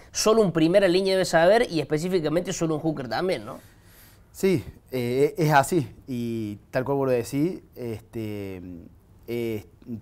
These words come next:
Speaker 2: chocar, eh, tener, estar rodeado de, de compañeros que, bueno, eh, buscan ir para adelante, que es el principio del juego, y los adversarios tratar de detenerte. Pero, bueno,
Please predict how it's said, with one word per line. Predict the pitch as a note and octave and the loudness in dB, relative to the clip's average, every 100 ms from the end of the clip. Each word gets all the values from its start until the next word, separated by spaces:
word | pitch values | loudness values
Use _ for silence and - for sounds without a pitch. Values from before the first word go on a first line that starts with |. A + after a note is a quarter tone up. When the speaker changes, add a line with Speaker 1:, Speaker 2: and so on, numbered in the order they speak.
| - B2+ G#2+ | -12 -14 -8
Speaker 2:
chocar, | B2 A2 D3 D3+ D#3 | -8 0 6 6 6
eh, | D3+ B2 A2+ G#2 - | 4 -2 -4 -6 -6
tener, | A#2 B2+ B2+ | -4 -2 -4
estar | A2 - C3+ | -4 -2 0
rodeado | C3 C3 C#3 D3+ D#3 | 2 2 6 6 6
de, | C3+ B2+ A#2 A2+ G#2 G2+ | 4 2 0 -4 -6 -10
de | A2 A#2 | -8 -6
compañeros | B2+ B2+ B2 C#3 D#3 E3+ E3+ | -6 -4 -2 2 4 6 4
que, | D3 | 2
bueno, | C#3 B2+ F#2 - - - | 0 0 -4 -16 -20 -12
eh, | G#2+ A2 G2+ F2+ D2+ F#2+ | -6 -4 -4 -8 -12 -8
buscan | C3+ C#3 C#3+ B2+ A#2+ A#2 A2 - | -4 0 2 2 0 -4 -6 -4
ir | C3+ | -4
para | - B2+ | -2 0
adelante, | B2 C#3 C3 | 2 0 0
que | A2 | -2
es | B2+ | -4
el | |
principio | A#2 A#2 C3 C3 | -4 -6 -6 -6
del | |
juego, | B2 D3+ F3+ F#3 - - | 0 2 2 -2 -8 -12
y | C3+ B2+ | -6 -4
los | A#2+ | -2
adversarios | B2+ C3 C3 - D3 D#3+ D#3 | 0 2 2 2 4 4 4
tratar | B2+ A#2 C3 | 2 2 2
de | |
detenerte. | B2+ A#2 A#2+ C3+ A2 G2+ - - - - - _ _ _ - | 0 0 -2 -2 -4 -8 -12 -20 -20 -20 -20 _ _ _ 0
Pero, | C#3 C3 B2 A#2+ A2+ | 4 6 4 4 2
bueno, | C3 D3+ | 4 4